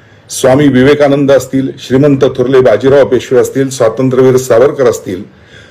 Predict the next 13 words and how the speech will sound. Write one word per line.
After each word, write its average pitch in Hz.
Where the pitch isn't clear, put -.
अनेक 180
विषयांवर 135
मी 135
जगभर 113
व्याख्यानं 117
देतो 98
आणि 127
ती 139
अत्यंत 147
या 135
सर्व 151
व्यक्तिमत्वांपुढे 123
नतमस्तक 123